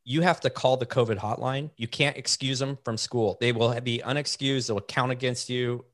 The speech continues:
if you, unless you call a covid hotline. Four-hour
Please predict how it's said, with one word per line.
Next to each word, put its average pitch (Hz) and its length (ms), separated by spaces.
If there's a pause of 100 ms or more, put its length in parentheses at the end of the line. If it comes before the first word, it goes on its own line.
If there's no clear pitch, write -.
if 117 200
you, 113 200
unless 117 360
you 120 60
call 117 180
a 110 60
covid 110 280
hotline. 101 400 (500)
Four-hour 120 1120